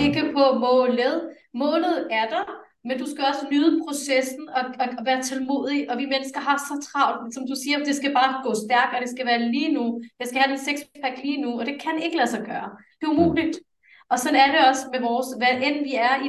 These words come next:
Speaker 1: livet, giv det tid og stol på processen, og du skal nok nå i mål. Men vi mennesker er aldrig tilfredse, så når du er nået i mål, så hvad er det næste mål? Og sådan vil det fortsætte, sådan er livet jo. Men, men, men du skal også være glad i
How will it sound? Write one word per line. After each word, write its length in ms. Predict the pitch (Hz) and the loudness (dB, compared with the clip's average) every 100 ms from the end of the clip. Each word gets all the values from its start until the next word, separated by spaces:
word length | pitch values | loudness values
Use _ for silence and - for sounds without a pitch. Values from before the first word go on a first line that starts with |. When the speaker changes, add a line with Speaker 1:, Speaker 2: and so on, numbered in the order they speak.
| 269 | -4
Speaker 1:
livet, 260 | 269 269 285 285 - _ _ _ - | -4 -4 -4 -6 -14 _ _ _ -4
giv 120 | 285 285 | -2 -2
det 80 | - 320 | -2 -6
tid 160 | 254 285 - - | -4 -4 -6 -10
og 60 | 240 | -12
stol 220 | - 311 311 | -2 0 0
på 60 | 285 - | -2 -2
processen, 540 | 277 - 247 247 285 285 - - - | -2 2 2 2 2 0 -2 -14 -6
og 40 | 262 | -4
du 40 | - | -2
skal 140 | 294 277 | -2 2
nok 100 | 294 294 285 | 4 4 2
nå 60 | 262 254 | 4 4
i 20 | 247 | 4
mål. 240 | 247 247 254 - - 240 | 4 2 -2 -8 -12 -2
Men 80 | 277 277 | 0 0
vi 60 | 277 | 2
mennesker 240 | 277 285 277 | 2 2 4
er 80 | 277 | 4
aldrig 200 | 294 311 302 | 2 -4 -8
tilfredse, 540 | - 269 247 294 302 320 | -2 -2 -2 -6 -4 -6
så 40 | 269 | -6
når 80 | 269 | -4
du 60 | 277 302 | 0 0
er 60 | 339 | 0
nået 140 | 294 277 | -2 -2
i 20 | 262 | -2
mål, 140 | 247 226 - | -2 -4 -6
så 60 | 285 | -4
hvad 100 | 277 | -4
er 60 | 285 | -2
det 60 | 294 | -4
næste 220 | 302 330 285 | -4 -8 -8
mål? 120 | 233 214 | -6 -4
Og 40 | 240 | -4
sådan 140 | 330 | -4
vil 80 | 320 | -4
det 100 | 294 277 | -2 -2
fortsætte, 300 | 285 - - | -4 -6 -8
sådan 160 | 285 277 | -6 -4
er 40 | |
livet 160 | 285 254 254 | -4 -4 -4
jo. 60 | 208 - - _ 247 | -6 -10 -20 _ 0
Men, 100 | 262 262 | 2 2
men, 80 | 269 254 | 0 0
men 80 | 269 262 - | 0 0 -6
du 40 | 285 | -8
skal 120 | 302 302 | -2 0
også 120 | 302 | 2
være 120 | 320 | 2
glad 120 | 277 285 | 2 2
i 20 | 302 | 2